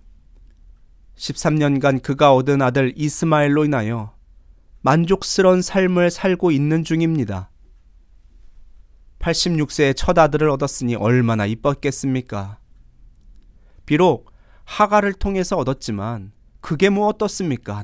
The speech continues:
내 아들인데요. 더군다나 세상 모든 사람들이 그렇게 해도 괜찮다고 말합니다.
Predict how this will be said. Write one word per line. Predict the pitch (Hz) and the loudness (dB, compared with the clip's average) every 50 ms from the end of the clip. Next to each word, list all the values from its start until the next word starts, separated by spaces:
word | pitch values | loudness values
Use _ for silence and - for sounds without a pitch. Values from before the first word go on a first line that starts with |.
| 104 104 | -4 0
내 | 123 156 185 190 | 4 4 6 6
아들인데요. | 143 143 160 147 160 160 165 170 160 147 117 98 90 87 98 - - - - - - - - - - - - - - - - - - _ _ _ _ _ - | 6 6 4 2 -2 -4 -4 -4 -4 -6 -6 -6 -8 -12 -16 -20 -20 -20 -20 -20 -20 -20 -20 -20 -20 -20 -20 -20 -20 -20 -20 -20 -20 _ _ _ _ _ -8
더군다나 | - 131 120 143 160 143 147 147 147 151 | -6 -4 -4 -2 -2 -2 -2 0 0 -2
세상 | - - 170 160 - 170 156 143 | -2 -2 -2 -2 -2 -2 -2 -4
모든 | 131 131 151 160 160 180 175 | -2 -2 -2 0 0 -2 -2
사람들이 | 165 180 160 156 147 147 151 147 143 - | -2 -2 -2 -2 -4 -4 -6 -8 -8 -6
그렇게 | - 135 147 - - 147 143 | -6 -6 -6 -4 -4 -6 -4
해도 | 160 165 160 151 123 | -4 -4 -4 -6 -8
괜찮다고 | - - 101 104 - - 127 120 - 139 127 120 143 139 | -8 -8 -8 -6 -4 -4 -6 -4 -4 -4 -4 -4 -2 -2
말합니다. | 135 131 135 139 135 135 131 123 117 104 104 | -2 -2 -2 -2 -2 -4 -6 -6 -8 -12 -12